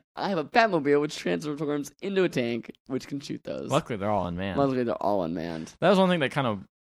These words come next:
Speaker 2: rubbed me
Speaker 1: <laughs> Also,
Speaker 2: weird.
Speaker 1: luckily, all the citizens of Ark-, of Gotham, I keep saying Arkham,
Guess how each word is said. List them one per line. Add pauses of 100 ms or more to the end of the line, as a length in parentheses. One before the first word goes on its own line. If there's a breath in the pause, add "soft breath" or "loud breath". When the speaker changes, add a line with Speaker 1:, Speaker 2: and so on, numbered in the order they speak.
Speaker 2:
rubbed
me
Speaker 1:
<laughs>
Also,
Speaker 2:
weird.
Speaker 1:
luckily,
all
the
citizens
of
Ark-,
of
Gotham,
I
keep
saying
Arkham,